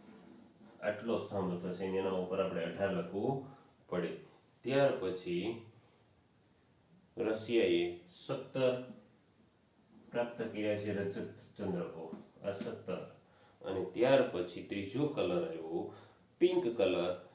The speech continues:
એ રશિયાએ ઓગણીસ પ્રાપ્ત કર્યા છે. આ થયા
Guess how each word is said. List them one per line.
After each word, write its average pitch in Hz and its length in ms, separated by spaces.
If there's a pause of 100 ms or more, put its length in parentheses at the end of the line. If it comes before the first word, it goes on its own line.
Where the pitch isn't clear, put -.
(240)
એ 139 200
રશિયાએ - 720
ઓગણીસ 135 440
પ્રાપ્ત - 320
કર્યા - 340
છે. - 300 (3250)
આ - 200
થયા 90 340